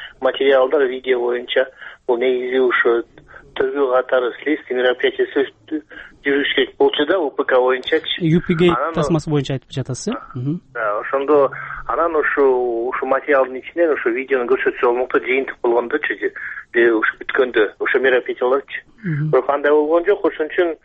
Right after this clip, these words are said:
Speaker 1: мындай айтып коюш керек, азыр ушу Г К М Б көрсөткөн ушу видео, бул негизи профессионалдуу эмес, сөзсүз ушу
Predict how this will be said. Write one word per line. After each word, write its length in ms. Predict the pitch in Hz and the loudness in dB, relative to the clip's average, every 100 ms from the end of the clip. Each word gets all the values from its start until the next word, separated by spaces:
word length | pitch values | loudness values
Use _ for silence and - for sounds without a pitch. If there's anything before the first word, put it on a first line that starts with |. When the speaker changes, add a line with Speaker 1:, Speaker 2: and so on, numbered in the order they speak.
| - - _ - | -20 -20 _ -6
Speaker 1:
мындай 320 | 139 151 151 | -4 2 2
айтып 160 | 151 - | 2 0
коюш 160 | 165 - | -2 0
керек, 200 | - 151 | 0 2
азыр 220 | 135 139 | 2 0
ушу 180 | - 139 | -4 -8
Г 60 | |
К 80 | 139 | -2
М 140 | 151 147 | -2 0
Б 60 | |
көрсөткөн 640 | 139 139 139 139 - 147 135 | 0 2 0 -2 -2 0 0
ушу 220 | - 123 | 0 0
видео, 400 | 131 131 156 156 | 0 2 4 4
бул 240 | 123 123 | 0 -6
негизи 340 | 127 127 123 127 | -2 -2 -2 -4
профессионалдуу 680 | - 139 147 131 127 123 131 | -2 0 2 4 4 4 2
эмес, 240 | 147 185 180 - - | 2 0 0 -6 -4
сөзсүз 320 | 151 143 - | -4 -4 -4
ушу 320 | 127 - 127 | -6 0 0